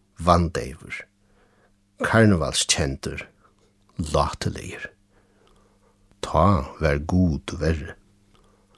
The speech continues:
Gud, det var lukturin av sap og sunnudegi,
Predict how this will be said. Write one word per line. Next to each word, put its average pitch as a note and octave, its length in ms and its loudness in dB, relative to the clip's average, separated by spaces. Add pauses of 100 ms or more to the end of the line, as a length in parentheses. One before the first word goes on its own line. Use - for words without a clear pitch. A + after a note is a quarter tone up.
(560)
Gud, F2+ 640 4 (880)
det - 180 -6
var E2+ 140 4
lukturin F2+ 640 2
av D#2+ 160 4
sap - 680 -2
og D2 260 -2
sunnudegi, E2 960 2